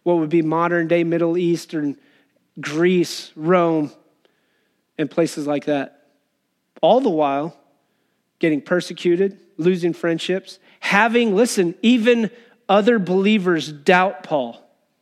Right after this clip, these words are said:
To doubt his efforts, to doubt his desires, to doubt what he was doing, to say he has ulterior motives, all of which Paul had to write to certain churches in his letters about.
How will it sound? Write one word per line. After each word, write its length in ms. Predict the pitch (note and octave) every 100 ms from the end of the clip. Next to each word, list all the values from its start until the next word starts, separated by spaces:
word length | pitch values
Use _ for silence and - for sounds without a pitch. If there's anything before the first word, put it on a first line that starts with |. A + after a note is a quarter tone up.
| _ _ _ _ _ _ _ _ _ _ _ _ -
To 120 | F#3
doubt 300 | D#3 F3+ -
his 240 | D#3+ C#3 -
efforts, 460 | F#3 F#3+ A3 G#3+ -
to 100 | D#3+
doubt 320 | F3 E3 E3
his 180 | D#3+ C#3
desires, 680 | D3+ C3+ D3 D#3 F#3 G3+ -
to 140 | F3+
doubt 340 | C#3+ E3+ F3
what 220 | D#3 G3 G3
he 120 | F#3+
was 180 | F3 D3+
doing, 280 | D#3+ F#3+ G3
to 100 | E3+
say 180 | - F3
he 140 | F3
has 280 | F3+ F#3 F3 - -
ulterior 580 | E3+ E3 G3 F#3 F#3 D#3+
motives, 680 | D#3+ E3+ G3 A#3 A#3+ - - - _ -
all 200 | D#3+ F#3
of 120 | F3
which 180 | F#3 -
Paul 200 | F#3+ F#3
had 160 | F#3 F3
to 100 | D#3
write 340 | D#3+ F3+ G3+ - _ _ -
to 100 | D#3+
certain 320 | - G3 F#3+
churches 460 | - F#3 F3+ G3 F3+
in 100 | D#3
his 220 | E3+ D#3
letters 400 | D#3 F3 G#3 F#3+
about. 340 | F#3+ G#3 A#3